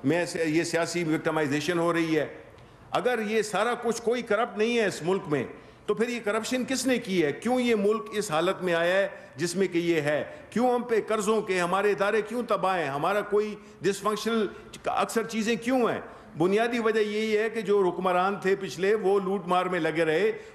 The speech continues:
उन्होंने ना गुर्बत, गरीबों पे, अ, तवज्जो दी, ना गुर्बत को कम करने की कोशिश की। उन्होंने तो सिर्फ अपना माल बनाया और अपनी, अ, अ, वो करते रहे। तो अब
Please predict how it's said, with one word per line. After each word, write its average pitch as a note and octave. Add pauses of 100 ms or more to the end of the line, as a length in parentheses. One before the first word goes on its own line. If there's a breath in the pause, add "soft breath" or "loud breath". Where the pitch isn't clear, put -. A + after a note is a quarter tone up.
उन्होंने F#3+
ना F3+
गुर्बत, E3
गरीबों F3
पे, G3
अ, F3 (500)
तवज्जो E3+
दी, F3+
ना G3+
गुर्बत E3+
को F#3 (260 loud breath)
कम G3+
करने F3+
की E3
कोशिश F3
की। G#3+ (1400)
उन्होंने A#3
तो A#3
सिर्फ A3
अपना A3
माल G#3+
बनाया F3+
और F#3
अपनी, F#3+ (380)
अ, D#3
अ, E3
वो D3+
करते E3
रहे। F#3+ (840)
तो C#3+
अब -